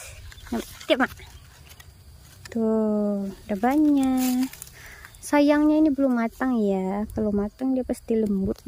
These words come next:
Aduh. Dan nggak keras kayak gini ya, guys. Ini tuh keras banget. Jadi besok kita datang lagi. Tengok nih.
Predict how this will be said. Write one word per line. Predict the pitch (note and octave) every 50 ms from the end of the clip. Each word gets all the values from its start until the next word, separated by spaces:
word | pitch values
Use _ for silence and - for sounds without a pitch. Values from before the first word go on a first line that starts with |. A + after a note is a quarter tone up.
| - -
Aduh. | - C#4+ A3+ G3 G3 - - - - - - - - - - - - - - - - - - - - - -
Dan | - A3+ A#3 A3+ A3+ A3+
nggak | A3+ A3+ - A#3+
keras | - - A#3 A#3+ A#3 -
kayak | - - A3+ A3 G#3+ A#3+
gini | B3 C4 B3 A#3
ya, | G#3+
guys. | G3+ F#3+ G3 G3+ A3 A3 - - - - - - - - - - - -
Ini | B3 C4 B3+
tuh | - C4+ C4+ C4+ -
keras | - - - A#3+ A#3 A#3 - - -
banget. | G#3 G#3+ G#3 G3+ G3+ G3+ - - - - - - - - - - - - - -
Jadi | G#3+ G#3+ A3
besok | A#3 - - G3+ -
kita | - - A3+ G#3+
datang | - - A3 A3
lagi. | G#3+ A3+ B3+ C4+ B3 A#3+ B3 B3 B3+ B3+ B3+ B3+ B3+ B3+ B3+ - - - - - - - - - - - - - - - - - -
Tengok | - A3+ G#3 - G3+
nih. | F#3+ -